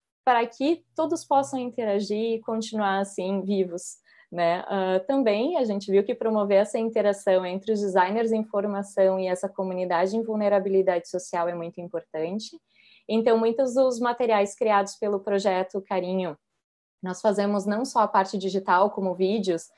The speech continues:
e colocamos no YouTube, agora tem I G T V, nós também crescemos muito nas mídias sociais pra ajudar as ongs e as pessoas que necessitam, mas nós mandamos também materiais juntos com as cestas básicas, pra que eles possam imprimir e mandar pras famílias,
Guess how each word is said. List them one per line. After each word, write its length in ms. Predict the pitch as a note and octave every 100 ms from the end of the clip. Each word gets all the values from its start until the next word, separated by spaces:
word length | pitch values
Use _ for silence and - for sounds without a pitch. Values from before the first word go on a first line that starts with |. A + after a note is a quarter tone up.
| _ -
e 80 | A3
colocamos 640 | A#3 G#3 G3+ G3+ G#3+ G#3+
no 60 | F#3
YouTube, 420 | E3 - B3+ A3
agora 260 | G3 F#3+ F#3+
tem 220 | F#3+ F#3
I 40 |
G 120 | F3+
T 160 | E3 E3
V, 180 | F3 F#3
nós 160 | F3
também 280 | - F3+ F3+
crescemos 420 | F#3+ F#3+ G3 G3+
muito 260 | G#3 F#3 G3
nas 200 | F#3+ F#3
mídias 260 | F3+ F3 F3+
sociais 420 | F#3+ - E3 E3+
pra 180 | F#3+ F3
ajudar 360 | F3 F3+ E3
as 140 | D#3+ D#3+
ongs 380 | F3 G#3+ G3 D#3+
e 40 |
as 120 | D#3
pessoas 400 | - E3 D#3+ D3+
que 80 | -
necessitam, 600 | D#3 E3+ F#3+ A#3+ A#3 E4 D#4+ _ - _ -
mas 180 | B3+
nós 160 | B3+ C4
mandamos 480 | C4 C4+ A#3+ A#3+ A#3+
também 240 | B3+ A#3+
materiais 540 | A#3+ A#3+ A#3+ G#3+ A3 A3+
juntos 360 | B3 C4 -
com 380 | - B3 A#3+ A#3+
as 120 | A#3
cestas 380 | A3+ A#3+ B3+ A#3
básicas, 520 | A3 G#3+ A3+ G#3 F3+
pra 120 | - G3
que 100 | G3
eles 160 | F#3+
possam 320 | - G3+ G3+
imprimir 380 | A3+ A3 G#3+ G3+
e 40 | G3+
mandar 280 | G3+ G3+
pras 200 | G3+ G3+
famílias, 540 | - G#3+ G#3 F#3 F3+